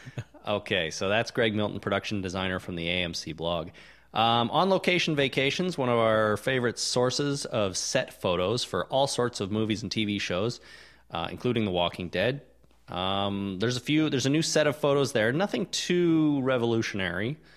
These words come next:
if I can use a word like that, but there was a few good shots of the burnt-out bus, and this is something that's come up in interviews a little bit, and it's an example of how, uh, how far they're taking some of the sets and, and, and practical effects. They've got a whole bus that's just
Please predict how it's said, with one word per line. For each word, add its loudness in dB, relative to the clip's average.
if -8
I -2
can -6
use -6
a -12
word -6
like -4
that, -2
but -2
there 0
was 2
a -2
few 0
good 0
shots 0
of -4
the -6
burnt-out -2
bus, -2
and -6
this -4
is -4
something -4
that's -6
come 0
up 0
in -2
interviews 0
a -2
little -2
bit, -2
and -2
it's -4
an 0
example 0
of -8
how, 0
uh, 0
how 0
far 4
they're 0
taking -2
some -4
of -2
the -2
sets -2
and, -10
and, -10
and -8
practical -2
effects. -6
They've -8
got -4
a 0
whole 2
bus -2
that's -10
just -8